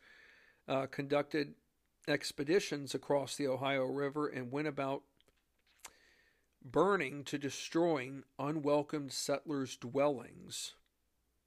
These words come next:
as well as ordering them back across the river. Expulsion of unwanted illegal settlers sought to help better preserve peace with Indians residing past the Ohio River.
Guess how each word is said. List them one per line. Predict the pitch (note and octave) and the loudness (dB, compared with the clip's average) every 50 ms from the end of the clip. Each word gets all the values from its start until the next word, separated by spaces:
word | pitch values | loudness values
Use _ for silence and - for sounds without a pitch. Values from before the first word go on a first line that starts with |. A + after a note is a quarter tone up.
| _ _ _ _ _ _ - | _ _ _ _ _ _ -6
as | C3+ C3+ B2 | -6 -4 0
well | C3+ D#3 D#3 D3 | 2 2 4 4
as | C#3+ - - - | 2 0 0 2
ordering | - E3 E3 E3+ D#3+ D#3 C#3 C3 C3 C3 | 4 6 6 6 4 4 2 0 -2 -4
them | B2+ C3 C3 B2+ | -4 -6 -4 -4
back | B2+ C#3 C#3 C#3+ D3 - | -2 -2 -2 -2 -4 -4
across | - - - - D3 D3 C#3+ C#3 - - | -8 -6 0 4 6 6 6 4 2 0
the | - D3+ | 0 0
river. | C3 C#3 D3+ D3+ D3 B2 G2+ F#2 D#3+ - _ _ _ _ _ _ _ _ _ _ _ _ _ _ _ _ _ _ _ _ _ _ _ _ _ _ _ _ _ _ _ _ - - - _ - - - - - - _ - | 2 4 4 4 2 0 -4 -6 -8 -18 _ _ _ _ _ _ _ _ _ _ _ _ _ _ _ _ _ _ _ _ _ _ _ _ _ _ _ _ _ _ _ _ -20 -20 -20 _ -20 -20 -20 -20 -20 -20 _ -8
Expulsion | - - - - - - F3 G3+ A3+ A3+ - - - C#3 B2 B2 C3 | -6 -4 -4 -2 2 6 10 10 12 10 10 6 -2 -4 -4 -4 -4
of | C3 B2+ - | -6 -4 -2
unwanted | - E3+ E3 E3+ D3+ C#3 C#3+ D#3+ E3 D#3 D3 - - A#2 A#2 - - | 0 0 0 0 0 0 2 2 2 0 -2 -4 -4 -6 -6 -4 -2
illegal | E3 D3+ D3+ D3+ D3 D#3 D#3+ D#3 C#3 D3 C3+ C3 | 0 2 2 2 2 0 -2 -2 -4 -4 -4 -4
settlers | - - - D#3 D#3+ - - D3 C3 B2 B2+ B2 - | -4 -2 0 2 0 0 0 -2 -2 -2 -2 -2 -2
sought | - - C#3+ C#3+ C#3+ - | 0 2 2 2 2 2
to | - B2 | -2 -2
help | C3 C3+ C#3+ - - | 0 0 0 -2 -2
better | C3+ C#3 C3+ C3+ C3+ | 0 0 0 0 0
preserve | C3 - - C3+ A#2+ B2+ D3 C#3 C#3 C3+ - - - | -4 -2 -2 -2 0 0 0 0 0 -2 -4 -8 -12
peace | - - F3+ F3 - - - - | -8 -6 -6 -4 -4 -4 -4 -4
with | C#3 B2 - - | -6 -8 -6 -4
Indians | - D#3+ D#3 D#3 D3+ D3+ C3+ B2+ B2+ B2+ B2+ A#2+ - | -4 -4 -4 -4 -4 -4 -4 -4 -4 -6 -8 -6 -4
residing | C3+ C#3 B2+ A#2+ C3 C3 C3 C3+ C3 B2+ B2 | -4 -2 -2 -2 -2 -2 -2 -4 -6 -8 -8
past | - - C#3 C#3+ C#3 C3 - - | -6 -4 -2 -2 -2 -2 -4 -2
the | - A#2 | -2 -2
Ohio | B2 B2+ B2 C3+ C3+ C3+ C3 B2 | -2 -2 -2 -2 -2 0 0 0
River. | A#2+ A#2+ C3 C3 C3+ B2 F2+ D#2+ D#2 - | 0 0 0 0 0 -2 -4 -12 -12 -14